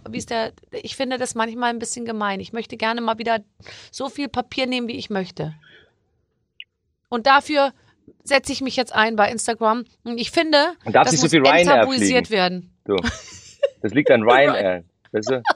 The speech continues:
Speaker 2: die Katastrophen-Airline. Weißt du, da wird rationiert und gespart.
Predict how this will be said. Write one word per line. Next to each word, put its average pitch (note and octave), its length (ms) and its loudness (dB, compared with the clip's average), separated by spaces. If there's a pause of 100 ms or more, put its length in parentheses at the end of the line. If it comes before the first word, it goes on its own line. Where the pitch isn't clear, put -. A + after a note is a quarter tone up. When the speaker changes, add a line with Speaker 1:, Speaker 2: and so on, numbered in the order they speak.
(140)
Speaker 2:
die G2+ 80 -4
Katastrophen-Airline. G#2+ 1000 0 (1000)
Weißt A#2 200 2
du, C#3 120 2
da A2+ 160 2
wird A#2+ 140 2
rationiert B2+ 580 0
und A#2 100 -2
gespart. G#2 540 0